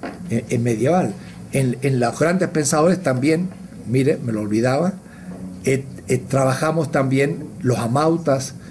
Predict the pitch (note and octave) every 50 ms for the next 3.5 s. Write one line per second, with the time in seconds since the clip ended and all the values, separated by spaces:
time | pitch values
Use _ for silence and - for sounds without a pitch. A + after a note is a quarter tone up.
0 | - - - B2+ - - G#2+ A2+ - - A#2+ A#2 B2+ B2+ B2 B2 A#2+ - - E3+
1 | D3+ C#3 B2+ B2 C3 D3+ F3 - - B2 B2+ B2 A2+ A#2+ A2+ - - - C3+ B2+
2 | A#2 B2 A#2 A#2+ - D3 D#3 D3+ D3+ D3+ D3 C#3 - - B2 A#2 A#2 A2+ G2+ -
3 | C3+ C3+ C3 C#3 C3+ B2+ G#2+ - -